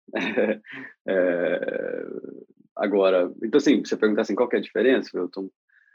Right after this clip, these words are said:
Eu não sei nem direito <laughs> por onde eu, por onde eu começar, mas assim, desde o fato de, bem,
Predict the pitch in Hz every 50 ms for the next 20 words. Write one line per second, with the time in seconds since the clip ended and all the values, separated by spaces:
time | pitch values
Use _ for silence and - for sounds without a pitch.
0 | _ _ _ _ _ _ _ _ _ _ _ _ _ - - - - - 123 127
1 | 131 135 135 - 143 151 165 208 123 117 107 - - - 135 156 147 139 - -
2 | - - 143 135 147 156 156 156 151 151 139 135 - 151 147 151 151 147 147 147
3 | 165 165 185 175 - - 135 113 104 95 92 98 110 110 - 135 123 110 98 90
4 | - - 127 139 170 185 160 139 156 147 - - 123 110 104 107 - 113 104 98
5 | 98 104 104 101 95 - - _ _ _ _ _ _ _ - 98 80 -